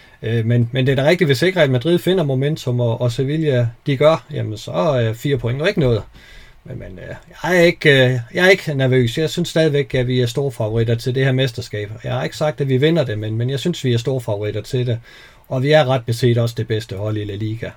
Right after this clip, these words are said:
Det ændrer den, de sidste par uger her ikke på.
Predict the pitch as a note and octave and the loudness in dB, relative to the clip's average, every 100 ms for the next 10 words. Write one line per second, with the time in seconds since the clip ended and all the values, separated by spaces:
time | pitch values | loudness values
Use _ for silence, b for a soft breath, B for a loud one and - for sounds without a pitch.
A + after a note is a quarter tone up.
0 | _ - - - - A2+ A#2 A2 - G2+ | _ -12 -6 -4 -4 -4 -4 -6 -8 -12
1 | - B B B B B2 A#2 A#2+ A#2 A#2+ | -12 B B B B -2 2 0 2 2
2 | A2+ A#2 A2 G#2+ A2+ A2+ G#2+ G2 | 4 4 2 2 0 0 -4 -6